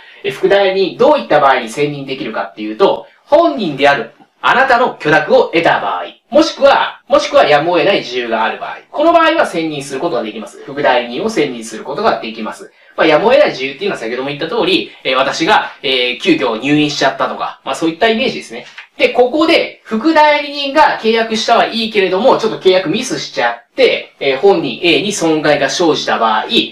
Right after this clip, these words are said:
えー、代理人である私はどんな責任を負うのかというと、これはですね、委任契約の債務不履行で処理します。私と、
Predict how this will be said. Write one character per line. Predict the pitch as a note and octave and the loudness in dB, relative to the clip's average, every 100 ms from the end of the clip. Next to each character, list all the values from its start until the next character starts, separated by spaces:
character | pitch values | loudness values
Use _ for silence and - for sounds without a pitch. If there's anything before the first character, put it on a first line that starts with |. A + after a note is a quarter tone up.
| - - - - - | -14 -20 -20 -16 -2
え | C#3+ | 2
ー、 | |
代 | F#3 G3+ | 4 4
理 | G3+ | 2
人 | G3 | 2
で | F#3+ | 2
あ | |
る | - | 2
私 | - - - | 0 -2 0
は | F3+ F#3+ | 2 2
ど | A3 C#4+ | 2 2
ん | |
な | C4+ | 0
責 | - C#3+ C3+ | -4 -6 -6
任 | C3+ | -6
を | B2 C3 C#3+ | -6 -2 -2
負 | |
う | A2+ | -2
の | |
か | - B2 B2 - _ _ | -2 0 0 -4 _ _
と | A3 | 2
い | B3 | 2
う | B3 | 0
と、 | A#3 | 0
こ | - G3+ | 4 4
れ | B3 | 6
は | D4+ | 4
で | - | 2
す | - | -10
ね、 | - - _ _ _ _ | -8 -10 _ _ _ _
委 | A3+ C4+ | -4 2
任 | D#4+ D#4 | 2 2
契 | - D#4 | 2 4
約 | G#3+ F3 | 4 2
の | D#3+ | -4
債 | - C#4 C#4 | 0 0 0
務 | - | -2
不 | D3 | -6
履 | F#3+ | -6
行 | A#3 | -4
で | D#3+ - - - | 0 0 -4 -2
処 | D#3+ | -2
理 | A#2 | -2
し | - - G#2+ | -6 -8 -2
ま | - | -2
す。 | - - - _ _ _ _ _ _ _ _ | -2 -12 -18 _ _ _ _ _ _ _ _
私 | - G#3 D4 C#4+ - | -2 2 2 0 -2
と、 | F4 E4 - - | 4 4 2 -8